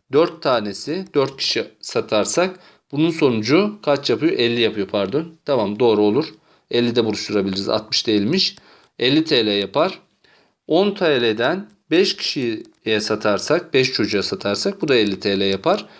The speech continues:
Ve elde edilen para miktarları eşit olmuş olur. O zaman dört tane yetişkine sattığımız biletle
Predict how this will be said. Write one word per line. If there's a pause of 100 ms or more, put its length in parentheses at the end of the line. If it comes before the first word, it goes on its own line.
(260)
Ve (480)
elde
edilen (200)
para
miktarları
eşit
olmuş
olur.
O
zaman (400)
dört
tane
yetişkine
sattığımız (460)
biletle